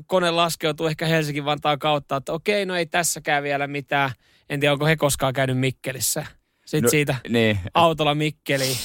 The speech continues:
Speaker 2: Näkyy pelkkiä puita, puita, puita, puita, puita, puita, puita. Sit sä saavut Mikkeliin ja kysyt, että ai onks tää tällainen? Et missä loput kaupungista on?
Speaker 1: Mitä Mikkelissä on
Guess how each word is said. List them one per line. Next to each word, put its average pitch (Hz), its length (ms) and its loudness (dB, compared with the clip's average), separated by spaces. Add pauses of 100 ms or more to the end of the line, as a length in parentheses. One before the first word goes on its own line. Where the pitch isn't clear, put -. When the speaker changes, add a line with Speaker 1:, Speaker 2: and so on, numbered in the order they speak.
(240)
Speaker 2:
Näkyy 117 340 4
pelkkiä 113 480 2
puita, 113 400 0
puita, 107 340 0
puita, 110 280 -2
puita, 107 300 -2
puita, 110 300 -2
puita, 110 280 -2
puita. 107 260 2
Sit 110 160 2
sä 113 100 -2
saavut 113 300 2
Mikkeliin 113 540 2
ja 95 180 2
kysyt, 107 260 0
että 92 200 -2 (220)
ai 127 120 6
onks 135 180 0
tää 143 260 2
tällainen? 117 520 -2 (160)
Et 117 100 -4
missä 160 300 0
loput 160 320 0
kaupungista 92 720 -4
on? 76 120 -6 (220)
Speaker 1:
Mitä 254 220 2
Mikkelissä 196 580 2
on 208 260 4